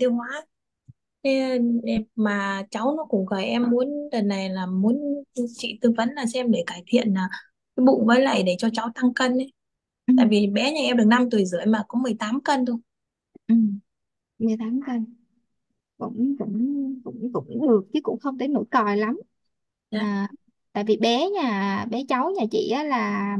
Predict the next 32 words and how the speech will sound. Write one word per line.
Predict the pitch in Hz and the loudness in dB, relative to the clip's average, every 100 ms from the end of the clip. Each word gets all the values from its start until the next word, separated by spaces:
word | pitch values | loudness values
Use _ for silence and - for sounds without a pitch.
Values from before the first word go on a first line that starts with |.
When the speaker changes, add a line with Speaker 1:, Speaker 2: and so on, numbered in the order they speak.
| 196 196 196 - - | -2 -4 -8 -14 -12
Speaker 2:
sáu | - 233 311 381 - | -6 -4 -2 -4 -4
tuổi | 214 - | -4 -2
rưỡi, | 233 - | -4 -2
bảy | 240 - | -4 -6
tuổi, | - - 294 - - | -8 -4 -4 -4 -2
tức | 349 | 0
là | 240 | 2
chuẩn | - | 2
bị | 262 233 | 2 4
vô | |
Speaker 1:
Năm, | 269 | 2
Speaker 2:
lớp | 294 | 0
hai. | 302 262 _ _ _ _ _ _ - | -6 -10 _ _ _ _ _ _ 4
Nhưng | 247 254 | 6 8
Speaker 1:
năm | |
Speaker 2:
mà | 247 | 6
Speaker 1:
tuổi | 233 | 6
rưỡi | 196 196 254 | 4 4 2
ạ. | 285 - _ _ _ _ _ _ _ - | -2 -12 _ _ _ _ _ _ _ -2
Speaker 2:
Ờ, | 226 226 214 | 2 4 2
ý | 247 330 | 2 2
là | 311 | 4
chị | 208 | 2
đang | 240 254 | 0 0
kể | 262 240 | 0 -2
là | 285 | -2
bé | 226 269 | -2 -2
nhà | 302 | -4
chị | 240 202 | -4 -2
nè | 208 202 | -2 -4
là, | 202 202 196 196 202 | -4 -4 -4 -4 -4
là, | 202 202 | -4 -4